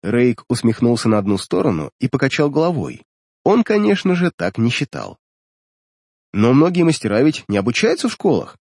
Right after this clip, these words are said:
а познают грани исключительно благодаря практике, возразил Рейк. Это вы, Рейгард, полагаю,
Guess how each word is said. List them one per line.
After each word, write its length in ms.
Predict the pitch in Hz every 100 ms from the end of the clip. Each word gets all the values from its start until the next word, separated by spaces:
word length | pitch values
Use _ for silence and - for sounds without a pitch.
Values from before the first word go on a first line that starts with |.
| _ _ _
а 120 | - 98
познают 400 | 127 123 143 143
грани 320 | 110 143 165
исключительно 680 | - 107 - - 139 135 127 _ _
благодаря 420 | 110 113 113 95
практике, 640 | 107 165 240 - - - - _ _ _ _ _ _
возразил 540 | 160 196 208 110 95 117
Рейк. 380 | 175 - - - _ _ _ -
Это 240 | 147 139
вы, 120 | 135 131
Рейгард, 420 | 135 131 123 120
полагаю, 720 | - 120 117 117 113 107 98